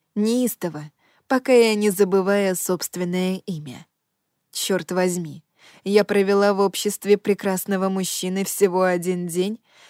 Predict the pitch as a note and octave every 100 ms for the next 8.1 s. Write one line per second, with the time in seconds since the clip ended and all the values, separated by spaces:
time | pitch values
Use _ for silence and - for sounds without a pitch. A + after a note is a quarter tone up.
0 | _ G#3+ A#3 A#3 A3 G#3+ G#3+ G3+ G#3 F#3+
1 | G#3 A3+ G#3 F#3 G#3 - G3+ F#3+ G#3+ -
2 | A#3 A#3+ - G#3 G3 - F#3 - F3 F3
3 | - - F#3+ G3 F#3 F#3+ - - C#3+ B2+
4 | - _ _ _ _ _ _ - G3 F3+
5 | B3+ A#3+ C4+ B3+ A#3 B3+ - D#4 G#3 F#3
6 | F3 F3 F3+ F#3+ F#3 F3+ F3+ F3+ F#3 F3+
7 | F3+ F3+ F#3+ - F#3+ F#3+ F#3+ - A3+ F3